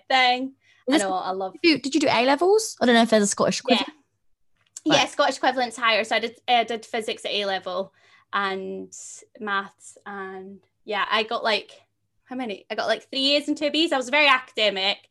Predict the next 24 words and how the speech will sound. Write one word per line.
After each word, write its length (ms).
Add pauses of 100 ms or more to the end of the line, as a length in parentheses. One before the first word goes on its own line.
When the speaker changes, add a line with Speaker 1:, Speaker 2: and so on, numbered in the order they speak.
(140)
Speaker 2:
So 100
you're 180
pretty, 500
eh, 200
like, 260
your 180
brother 340
and 260
you 100
have 160
different 280
qualities, 580
but 160
in 80
terms 380
of 180
the 440 (200)
kind 180
of 180 (260)
mental 680 (260)
stuff, 480
Speaker 1:
Mm. 360 (220)
Speaker 2:
Quite 200
similar. 380